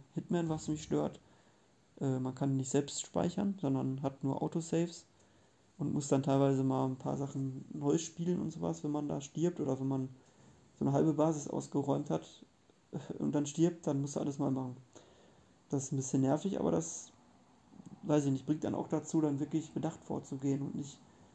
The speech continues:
zu schnell und nicht einfach reinzurushen, weil, ähm, es eben kein Shooter, wo man einfach reinrennen kann, sondern, ja, es ist wirklich schon so, dass man sehr schnell tot ist, ne?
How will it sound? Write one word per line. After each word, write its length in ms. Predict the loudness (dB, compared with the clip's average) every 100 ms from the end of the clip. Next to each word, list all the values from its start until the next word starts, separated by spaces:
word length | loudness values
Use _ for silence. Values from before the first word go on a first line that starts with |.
| -10
zu 120 | -4
schnell 320 | 0 4 6 6
und 80 |
nicht 160 | 4 0
einfach 240 | -4 -2
reinzurushen, 640 | 0 0 0 0 0 -2 -2
weil, 320 | 0 0 -2 -6 -18 -20 -20 _ -20 _ -8
ähm, 300 | -4 -4 -4
es 140 | -2
eben 200 | 0 0
kein 420 | 0 2 2 0 -6 -18 -20 _ _ _
Shooter, 500 | -4 0 2 2 2
wo 80 | 2
man 360 | 2 0 -2
einfach 340 | -4 -4 -4 -2
reinrennen 400 | 0 0 -2 -2
kann, 320 | -4 -2 -4 -10 -16
sondern, 480 | -6 -2 0 0 -4 -8 _ -20 -20 -20 -20 _ _ 0
ja, 120 | 0
es 60 |
ist 140 | 0 0
wirklich 260 | 0 0
schon 180 | 2 4
so, 80 | 4
dass 180 | 2 0
man 140 | 0
sehr 120 | 2
schnell 200 | 0 0
tot 220 | 2 2 0
ist, 240 | -6 -6
ne? 120 | -6